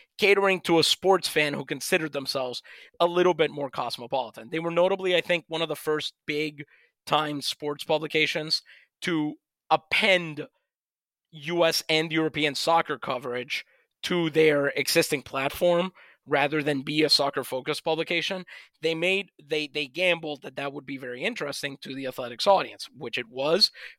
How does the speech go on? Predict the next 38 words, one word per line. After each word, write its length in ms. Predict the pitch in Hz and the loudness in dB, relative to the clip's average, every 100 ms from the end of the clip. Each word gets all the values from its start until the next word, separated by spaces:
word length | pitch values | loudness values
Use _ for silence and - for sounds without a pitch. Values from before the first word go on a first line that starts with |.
| _ | _
A 120 | 143 | -2
lot 280 | 135 135 156 | 0 0 2
of 120 | 170 | 2
people 220 | 170 151 | 0 2
have 160 | 151 131 | 2 2
kept 280 | - 156 - | -2 -2 -2
their 400 | 143 139 135 - | 0 2 0 -2
Athletic 400 | 123 135 131 - | -6 -6 -6 -8
subscriptions 540 | 123 - 269 214 143 | -10 -8 -6 -6 -4
up 160 | 147 147 _ | -6 -6 _
because 560 | - 147 - 160 170 143 | -16 -12 2 4 4 0
it 120 | - 147 | -2 -2
is 160 | 143 | -2
a 40 | 143 | -4
place 360 | 135 139 - | -2 -2 -2
to 100 | - | -4
read 300 | 123 190 190 | -12 -12 -8
about 300 | - 120 117 | -4 -4 -2
that 200 | 131 107 | -6 -6
sport. 380 | - - 160 - _ _ _ _ _ _ _ _ _ _ _ - - _ - | -8 -8 -8 -10 _ _ _ _ _ _ _ _ _ _ _ -20 -20 _ -4
And 120 | 180 | 0
The 100 | 165 | 0
Athletic 320 | 151 175 180 | 0 -2 -2
itself 460 | 160 - 214 160 - | -4 0 2 2 -6
has 380 | 123 147 165 160 - | -8 -4 -4 -6 -12
recently 920 | 131 131 220 - 165 139 127 131 139 _ _ _ | -16 -12 -10 -10 -12 -14 -12 -10 -12 _ _ _
reduced 880 | - 147 135 139 180 160 120 - - - | -6 -4 -2 2 2 2 -2 -4 -6 -4
its 240 | 147 - | -4 -4
beats 380 | - 147 151 - | -8 -8 -6 -6
in 160 | 139 131 | -6 -6
hockey 600 | - 135 - 156 147 147 | -4 -4 -4 -4 -4 -4
and 240 | 131 127 123 | -6 -6 -6
Major 240 | 123 127 | -8 -10
League 180 | 117 113 | -12 -2
Baseball, 540 | 160 151 - 120 127 _ _ _ _ _ _ _ _ _ | 0 0 -2 -4 -4 _ _ _ _ _ _ _ _ _
uh, 200 | 143 131 | 0 0
depending 400 | 117 131 151 156 | -2 -2 0 2
on 320 | 156 151 147 | 2 2 -2